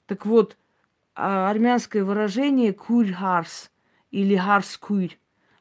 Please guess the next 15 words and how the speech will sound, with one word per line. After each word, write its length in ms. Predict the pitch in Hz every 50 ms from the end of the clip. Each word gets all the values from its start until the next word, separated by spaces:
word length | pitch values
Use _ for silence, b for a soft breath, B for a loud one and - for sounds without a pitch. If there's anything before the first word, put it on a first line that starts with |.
| _ _ _ _ _ _
переводится 680 | - 226 208 220 208 247 269 226 220 208 - - 208
как, 380 | 190 - 214 202 196 196 - - -
э, 240 | - 185 185 175 180
«сестра-невеста». 1200 | - - - 240 - - - 233 240 247 247 240 240 233 208 214 185 160 - - - 160 160 - _ _ _ _ _ _ _ _ _ _ _ _ _ _ _ _
То 80 | - 220
есть 140 | 214 202
сестренка-невеста, 1160 | - - 247 - - - 233 269 269 247 247 233 214 220 220 202 208 190 165 - - - 160 156
вот 200 | 160 180 175 -
та, 140 | 247 247
которая, 560 | 240 - 202 180 - 202 196 196 190 180 170 170 b b b b b b b b b -
м, 560 | - 180 180 175 170 165 165 160 156 - - _ B B B B B B B B _ -
новая, 640 | 196 214 247 269 269 - 208 185 190 185 180 175
вот 240 | 165 175 180 175 -
вышла 400 | 202 233 233 - - 208 202 196
замуж, 760 | 180 170 196 214 214 208 196 190 185 170 160 - - - -